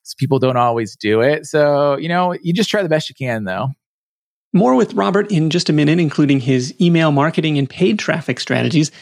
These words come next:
Speaker 2: and the most important metrics he tracks in his online business. But first, let me take a moment to thank our sponsor, FreshBooks. Robert and I will tell you,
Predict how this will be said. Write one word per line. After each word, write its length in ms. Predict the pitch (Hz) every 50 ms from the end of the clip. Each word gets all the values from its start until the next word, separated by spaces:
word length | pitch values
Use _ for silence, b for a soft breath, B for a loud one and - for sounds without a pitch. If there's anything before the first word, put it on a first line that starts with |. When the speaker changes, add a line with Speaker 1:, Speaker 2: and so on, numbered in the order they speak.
| B B B B
Speaker 2:
and 220 | B 208 202 196 -
the 100 | - 214
most 240 | 196 233 247 - 294
important 380 | 262 - 254 233 214 - -
metrics 600 | 180 143 143 151 156 - - - - - - - -
he 100 | - 156
tracks 380 | - - 127 113 120 - - -
in 80 | - 143
his 120 | 127 120
online 320 | 120 117 117 113 110 113 113
business. 340 | 120 107 117 113 110 - - b b b b b b b
But 100 | b 185
first, 240 | - 247 240 - - - _ -
let 80 | 226
me 80 | 254 269
take 180 | - 294 269 233
a 60 | 208
moment 340 | 196 190 190 185 190 - -
to 100 | - 160
thank 320 | - 190 196 202 - -
our 60 | 180
sponsor, 520 | - - - - 185 175 - - 180 175 -
FreshBooks. 680 | - - - - 139 - - - - - - - - B B B B B B B
Robert 320 | 180 214 220 240 226 -
and 100 | 208 196
I 160 | 190 185 185
will 140 | 185 175 165
tell 220 | - - 151 143
you, 240 | 139 139 139 139 139